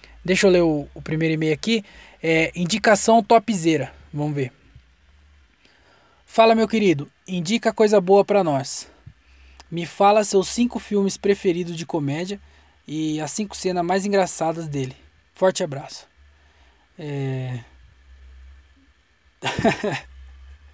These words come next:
A T T. Clau-, o que que é A T T? Eu não sei o que significa isso. Todo mundo coloca isso, mas eu não, é... Geralmente coloca em recado, né? Tipo, at-, será que é atenção? A T T, eu não sei o que significa A T T.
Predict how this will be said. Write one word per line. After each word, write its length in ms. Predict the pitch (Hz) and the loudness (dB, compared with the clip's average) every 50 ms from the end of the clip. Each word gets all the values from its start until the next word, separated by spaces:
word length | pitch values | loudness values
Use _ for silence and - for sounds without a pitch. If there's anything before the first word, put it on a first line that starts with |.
| _ - _ _ - _ 202 240 240 - - - - - _ | _ -20 _ _ -18 _ -8 -8 -8 -8 -14 -18 -20 -12 _
A 140 | 180 190 202 | 0 0 0
T 180 | - - 214 202 | 4 4 2 2
T. 320 | - - 180 147 131 - _ _ _ _ _ _ _ - - - - _ | 2 0 -2 -2 -2 -6 _ _ _ _ _ _ _ -20 -20 -20 -20 _
Clau-, 240 | - 202 202 190 185 - | -2 0 2 2 0 -2
o 40 | |
que 120 | - - 277 | -6 -6 -2
que 80 | - | 0
é 60 | 349 294 | 0 0
A 40 | |
T 140 | 226 - 208 | 2 2 0
T? 140 | 196 - 175 | 0 0 -4
Eu 100 | 156 165 | -4 -4
não 80 | 208 226 | -4 -4
sei 140 | - 247 | -4 -4
o 20 | - | -6
que 60 | - | -4
significa 340 | - 175 165 139 175 156 151 | -6 -8 -8 -8 -6 -6 -6
isso. 260 | 135 127 - - - - _ | -6 -6 -10 -14 -18 -16 _
Todo 160 | - 214 240 | -8 -6 -4
mundo 160 | 226 220 202 | -4 -6 -4
coloca 380 | - - 175 160 165 156 - 160 | -2 0 0 0 0 -2 -4 -6
isso, 180 | 165 156 190 | -6 -6 -6
mas 140 | 190 180 175 | -6 -4 -4
eu 80 | 185 185 | -4 -4
não, 420 | 185 185 180 170 160 151 147 151 - _ _ _ _ _ _ _ _ _ _ _ _ _ _ _ _ _ _ _ | -4 -4 -4 -6 -6 -8 -8 -12 -16 _ _ _ _ _ _ _ _ _ _ _ _ _ _ _ _ _ _ _
é... 560 | - 147 147 143 139 135 127 123 120 120 120 120 - - _ _ _ - | -14 -10 -8 -6 -4 -4 -4 -6 -8 -10 -12 -14 -18 -20 _ _ _ -6
Geralmente 380 | 143 156 165 160 170 160 - | -4 -2 -2 -2 -4 -6 -2
coloca 300 | - 190 180 185 - 196 | 0 2 2 2 0 -2
em 440 | 190 190 185 185 180 175 170 165 160 | -4 -4 -4 -4 -4 -4 -4 -6 -6
recado, 520 | 139 131 196 - - - 165 175 165 151 | -4 -4 -4 -4 -2 0 0 0 2 0
né? 160 | 143 147 147 139 | -4 -6 -8 -10
Tipo, 300 | - - _ - 160 160 | -14 -20 _ -16 -14 -14
at-, 220 | 160 - _ _ _ _ _ _ | -14 -16 _ _ _ _ _ _
será 140 | - - 214 | -18 -18 -8
que 80 | - | -6
é 220 | 196 170 156 147 - | -4 -4 -4 -6 -8
atenção? 640 | - 165 143 185 160 143 127 - 180 202 240 220 143 - _ _ _ _ _ _ | -8 -8 -6 -6 -6 -6 -6 -6 -4 -4 -4 -4 -6 -12 _ _ _ _ _ _
A 120 | - 196 202 | -10 -10 -4
T 160 | - 196 175 | -4 -4 -4
T, 80 | - | -4
eu 60 | 196 214 | -6 -6
não 60 | 220 | -4
sei 100 | 214 214 | -4 -4
o 20 | |
que 60 | 196 | -4
significa 320 | 180 175 175 156 - - 175 | -4 -6 -8 -8 -6 -8 -8
A 40 | - | -6
T 140 | - 170 | -6 -10
T. 220 | 151 - 160 139 | -10 -12 -16 -18